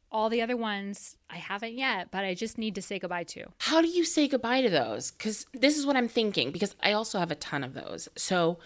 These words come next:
Speaker 2: what is a reasonable number? I think once you determine what's a reasonable number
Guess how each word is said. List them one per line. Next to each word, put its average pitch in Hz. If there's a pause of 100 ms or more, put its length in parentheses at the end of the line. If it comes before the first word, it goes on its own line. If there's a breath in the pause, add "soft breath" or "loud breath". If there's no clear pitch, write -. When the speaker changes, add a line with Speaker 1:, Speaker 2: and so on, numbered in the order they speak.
(300 soft breath)
Speaker 2:
what 196
is 226
a 254
reasonable 180
number? 127
I -
think 156
once 151
you 180
determine 165
what's 151
a 160
reasonable 147
number 160